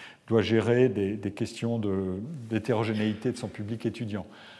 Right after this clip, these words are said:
Euh, je, je reviendrai là-dessus un peu plus tard en, en citant notamment des, des recherches de Bourdieu là-dessus qui sont, qui sont très intéressantes. Euh, et donc,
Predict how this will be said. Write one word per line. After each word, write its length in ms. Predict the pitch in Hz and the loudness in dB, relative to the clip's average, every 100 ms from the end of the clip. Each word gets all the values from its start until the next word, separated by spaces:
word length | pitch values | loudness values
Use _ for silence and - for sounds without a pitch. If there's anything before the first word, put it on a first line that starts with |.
| - - | -16 -6
Euh, 200 | 101 104 | -4 -4
je, 140 | 101 131 | -4 -6
je 120 | 131 | -2
reviendrai 360 | 117 120 120 123 | 0 4 6 6
là-dessus 340 | 110 - 135 | 6 2 -2
un 60 | 117 | -2
peu 140 | - | -2
plus 180 | 101 107 | -6 -6
tard 380 | - 127 131 110 | 2 6 6 4
en, 400 | 101 - 135 - | -2 -4 -12 -10
en 60 | 110 | -10
citant 320 | - 113 123 | -10 -4 0
notamment 460 | 113 107 110 113 113 | 0 2 0 2 0
des, 160 | 95 | -2
des 200 | 98 107 | -6 -6
recherches 400 | 101 104 131 104 | -4 -2 -2 -2
de 60 | 104 | -2
Bourdieu 400 | 98 110 110 117 | -2 -2 0 2
là-dessus 380 | 101 98 - 127 | 0 -2 -10 -10
qui 160 | - 95 | -8 -10
sont, 340 | 113 101 95 107 | -8 -8 -10 -12
qui 120 | - | -16
sont 140 | - 104 | -14 -12
très 220 | - 101 | -8 -8
intéressantes. 580 | 92 107 95 95 110 98 - - - - - - | -6 -6 -8 -10 -14 -16 -20 -20 -20 -20 -16 -2
Euh, 340 | 127 117 110 - - - - - _ _ _ _ _ - | 4 6 6 4 -6 -16 -20 -20 _ _ _ _ _ -4
et 120 | - 135 | 2 8
donc, 400 | 127 113 - | 8 8 2